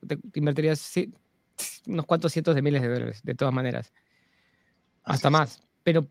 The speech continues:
Speaker 1: tú puedes comprar todos estos en un conjunto chiquito, ¿cierto? En este, el, el spy, que es
Speaker 2: Una
Speaker 1: el
Speaker 2: pequeña
Speaker 1: E T F.
Speaker 2: muestra. Exacto. E-, el spy, que es lo que tenemos, este, aquí, o S P Y, o S P Y también le, le llaman,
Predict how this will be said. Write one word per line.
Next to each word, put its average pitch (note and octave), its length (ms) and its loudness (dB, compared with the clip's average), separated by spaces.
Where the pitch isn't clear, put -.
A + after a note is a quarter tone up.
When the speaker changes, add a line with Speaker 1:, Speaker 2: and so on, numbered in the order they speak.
Speaker 1:
tú F#3 100 2
puedes G3 160 2
comprar F3+ 360 0
todos F#3 300 0
estos F3+ 280 -4
en E3+ 80 2
un F3 80 0
conjunto F3 400 2
chiquito, D#3+ 360 -2
¿cierto? D#3+ 400 0
En C#3+ 200 2
este, C3+ 600 0
el, B2 200 -4
el C3 180 -2
spy, A2 380 0
que E3 140 0
es C#3 40 6
Speaker 2:
Una C#3 60 6
Speaker 1:
el D3+ 160 4
Speaker 2:
pequeña - 140 4
Speaker 1:
E - 20 2
T C#3+ 60 4
F. C3+ 100 0
Speaker 2:
muestra. C3+ 280 0
Exacto. D3 640 0
E-, F#3+ 180 6
el D3 160 4
spy, E3+ 420 2
que F3 120 0
es F3 40 -2
lo F3 120 -2
que F3+ 80 -2
tenemos, D#3+ 400 -4
este, A#2+ 560 -2
aquí, E3+ 340 -4
o C3+ 220 6
S C3+ 220 4
P C#3 140 2
Y, C#3 280 -2
o A#2+ 280 -8
S - 540 -6
P C3+ 100 -4
Y A#2+ 420 2
también B2+ 380 0
le, A2 180 -4
le A#2+ 240 -6
llaman, B2 340 -6